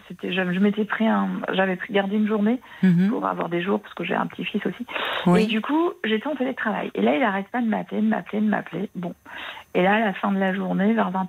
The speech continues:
Speaker 1: et une heures, il me rappelle. Et là, je lui dis, « Mais, euh, je viens pas ce week-end, je te rejoins pas. » « Ah non, non, je ne sais pas si elle va venir samedi ou
Speaker 2: Oh
Speaker 1: pas,
Speaker 2: non.
Speaker 1: euh, j'attends. »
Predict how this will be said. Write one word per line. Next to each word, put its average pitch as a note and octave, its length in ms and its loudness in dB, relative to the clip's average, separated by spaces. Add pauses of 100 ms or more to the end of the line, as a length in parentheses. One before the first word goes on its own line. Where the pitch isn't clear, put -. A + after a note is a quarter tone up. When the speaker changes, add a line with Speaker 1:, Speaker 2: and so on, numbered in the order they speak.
Speaker 1:
et F#3+ 40 -2
une F3+ 160 0
heures, A#3 160 4
il A3+ 80 2
me F#3 60 0
rappelle. F#3+ 520 -2 (220)
Et F#3+ 100 0
là, G#3 180 4
je G#3 100 -2
lui F#3+ 160 -2
dis, « G3+ 180 2
Mais, F#3 380 2
euh, F#3 200 0 (640)
je F3+ 160 0
viens F#3+ 220 2
pas A#3+ 160 0
ce - 160 -10
week-end, B3 320 2 (240)
je - 100 -10
te - 80 -4
rejoins G#3 320 2
pas. » « A3 240 -2 (880)
Ah G#3+ 140 2
non, G#3 160 4
non, A#3 320 4
je G#3+ 80 -4
ne G3+ 160 -2
sais G3+ 60 -2
pas A3 160 0
si A3 100 -8
elle G#3 100 -2
va F#3+ 160 0
venir G#3 240 2 (120)
samedi G#3 420 2
ou A#3 80 2
Speaker 2:
Oh - 20 0
Speaker 1:
pas, F3 160 4
Speaker 2:
non. D3 220 4
Speaker 1:
euh, A2 80 0
j'attends. » G3 340 -6